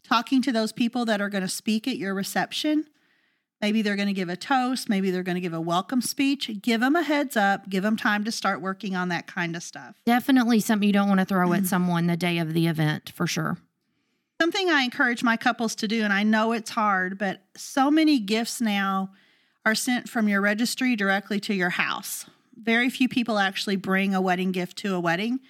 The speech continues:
Speaker 1: As those come in, go ahead and knock out that thank you note. Even if you don't mail it,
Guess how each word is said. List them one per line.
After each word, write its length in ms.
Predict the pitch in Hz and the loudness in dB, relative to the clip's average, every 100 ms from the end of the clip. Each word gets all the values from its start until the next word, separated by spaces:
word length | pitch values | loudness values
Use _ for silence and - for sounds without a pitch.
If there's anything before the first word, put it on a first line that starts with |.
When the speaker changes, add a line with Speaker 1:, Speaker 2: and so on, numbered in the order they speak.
| - - _ _ 254 | -20 -20 _ _ -2
Speaker 1:
As 200 | 247 226 | 0 2
those 340 | 254 311 - | 2 2 0
come 240 | - 269 | 0 2
in, 280 | 226 220 226 | 4 4 2
go 200 | 240 302 | 2 2
ahead 200 | 330 269 | 2 2
and 120 | 208 | 2
knock 220 | 202 185 175 | 2 0 -2
out 160 | 170 | -4
that 180 | 165 - | -6 -4
thank 260 | 170 165 - | -4 -4 -2
you 80 | |
note. 440 | 170 160 180 - - _ _ | -2 -2 -4 -8 -18 _ _
Even 220 | 277 320 392 | 2 2 2
if 160 | - | 2
you 80 | 339 | 4
don't 240 | 311 277 | 4 2
mail 400 | 202 185 175 202 | 2 2 2 2
it, 300 | 302 339 - | 2 0 -6